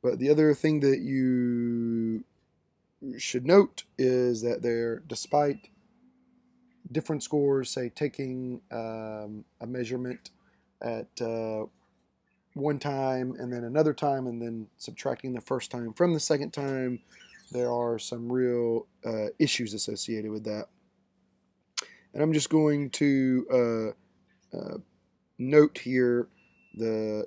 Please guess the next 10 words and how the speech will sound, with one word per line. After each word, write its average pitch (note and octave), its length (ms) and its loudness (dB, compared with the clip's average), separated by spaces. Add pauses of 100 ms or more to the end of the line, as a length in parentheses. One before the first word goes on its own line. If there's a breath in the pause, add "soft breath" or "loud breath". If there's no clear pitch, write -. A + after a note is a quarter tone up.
Kahneman, B2+ 360 -2 (100)
uh, G#2+ 200 -4 (300)
<laughs> - 400 -20
Furr's, D3 680 6 (380)
uh, A#2+ 100 -4
different C3 320 -2
score A#2 260 -4
summaries. G#2 540 -10 (340)
He D#3+ 60 -4
says, C#3+ 300 4